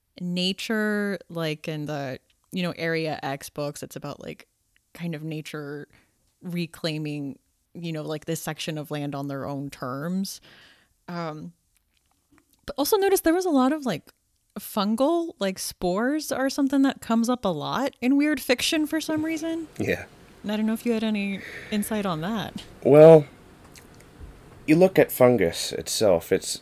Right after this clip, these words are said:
Speaker 2: it's a very weird sort of, uh, life form. Um,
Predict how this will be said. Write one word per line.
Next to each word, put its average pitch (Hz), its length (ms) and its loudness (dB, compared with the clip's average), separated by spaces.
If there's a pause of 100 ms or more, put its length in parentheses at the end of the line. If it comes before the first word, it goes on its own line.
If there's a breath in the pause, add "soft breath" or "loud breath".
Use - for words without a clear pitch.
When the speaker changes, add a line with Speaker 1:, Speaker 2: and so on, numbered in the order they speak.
Speaker 2:
it's - 160 -6
a 98 40 -4
very 104 400 0
weird 98 640 0
sort 92 300 -2
of, 90 280 -4
uh, 82 220 -2
life 95 340 2
form. 80 340 -6 (1200 loud breath)
Um, 92 560 0